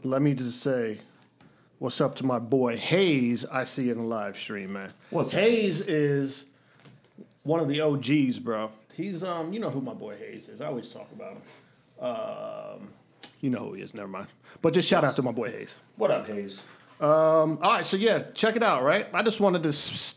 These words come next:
Speaker 1: dispel a bunch of rumors on why I haven't been here.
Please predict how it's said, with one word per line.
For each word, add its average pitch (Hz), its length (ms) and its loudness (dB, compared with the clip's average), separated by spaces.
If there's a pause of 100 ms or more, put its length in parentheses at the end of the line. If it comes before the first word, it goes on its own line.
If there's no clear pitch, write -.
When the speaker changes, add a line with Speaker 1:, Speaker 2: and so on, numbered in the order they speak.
Speaker 1:
dispel 175 680 2
a 131 80 0
bunch 185 320 2
of 139 180 0
rumors 165 420 4
on 123 120 2
why 135 260 4
I 127 40 0
haven't 123 340 0
been 147 180 2
here. 113 360 -4